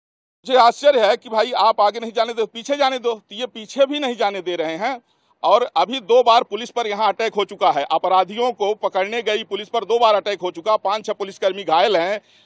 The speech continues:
और पुलिस पर फायरिंग करके और जो है अपराधियों को लोग छुड़ा ले गए। क्या यहाँ की स्थिति out of control हो गई है? क्या law and order का पालन यहाँ प्रशासन नहीं कर पा रहा है? क्या हरियाणा गवर्नमेंट फेल हो गई है?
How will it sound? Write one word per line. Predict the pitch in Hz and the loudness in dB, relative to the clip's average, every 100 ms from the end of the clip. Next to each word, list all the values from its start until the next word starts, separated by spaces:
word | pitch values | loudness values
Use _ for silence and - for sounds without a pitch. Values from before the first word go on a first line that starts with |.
| - | -4
और | 175 214 | 0 0
पुलिस | 190 233 - | -2 -6 -2
पर | 240 | -2
फायरिंग | - 190 208 233 | 2 2 2 0
करके | 240 226 233 | -2 -2 0
और | 240 233 226 | 2 2 -2
जो | 214 220 | -2 2
है | 220 | 2
अपराधियों | 208 208 196 202 214 | 2 2 0 0 -4
को | 220 220 208 - - | 0 0 0 -4 -8
लोग | 156 226 | -4 -4
छुड़ा | - 185 214 | -4 0 2
ले | 254 190 | 2 0
गए। | 151 180 190 _ _ _ | -2 -4 -6 _ _ _
क्या | 190 240 | 2 4
यहाँ | 262 214 233 240 | 4 2 2 0
की | 233 | -2
स्थिति | 226 220 240 | -14 -12 -2
out | 220 220 233 | 0 2 2
of | 226 | 0
control | 226 202 202 220 | -2 -4 -2 0
हो | 220 | 0
गई | 233 | 0
है? | 226 240 240 _ _ _ _ 208 | 0 -2 -4 _ _ _ _ 2
क्या | 226 | 4
law | 247 208 | 6 4
and | 240 | 4
order | 226 226 233 | 2 0 2
का | 220 | 2
पालन | 214 214 233 | 4 2 2
यहाँ | 226 | -2
प्रशासन | 220 214 208 208 220 | -2 2 0 2 -2
नहीं | 202 | -2
कर | 226 233 | 0 2
पा | 226 | 4
रहा | 226 220 220 | 4 6 4
है? | 226 214 _ _ - | 2 -2 _ _ 0
क्या | 220 226 | 2 4
हरियाणा | 202 202 202 233 | 2 0 0 0
गवर्नमेंट | 220 226 220 233 | 0 -2 -2 -6
फेल | 240 190 214 | -4 -2 0
हो | 220 | 0
गई | 233 226 | 0 0
है? | 226 233 | 2 0